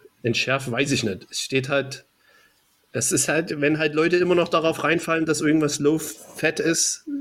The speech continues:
dass es dann low calorie ist, und dann sind sie halt immer noch dumm. Das haben wir doch jetzt schon zehntausend Mal durchgekaut, dass Fett nicht das Schlimme ist,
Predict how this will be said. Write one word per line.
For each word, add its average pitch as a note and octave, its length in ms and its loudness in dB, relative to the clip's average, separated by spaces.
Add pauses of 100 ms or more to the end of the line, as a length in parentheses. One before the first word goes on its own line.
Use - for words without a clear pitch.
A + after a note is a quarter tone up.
(140)
dass C#3+ 160 0
es C3 120 0
dann C3+ 200 2
low C#3+ 180 6
calorie D#3 460 4
ist, D#3+ 260 0
und D3 140 -4
dann C3+ 120 0
sind D3 120 4
sie D3 140 2
halt C#3+ 180 0
immer D#3 160 2
noch D3+ 180 2
dumm. D#3+ 300 2
Das - 420 -4 (720)
haben D3 100 2
wir D#3+ 60 2
doch D#3+ 100 2
jetzt D3+ 140 0
schon D3 120 -2
zehntausend D#3 440 2
Mal C#3+ 100 2
durchgekaut, C3 720 0 (560)
dass C3 180 -2
Fett D3+ 280 -4
nicht D#3 240 0
das C3+ 60 -2
Schlimme D#3+ 260 0
ist, G#2+ 360 -4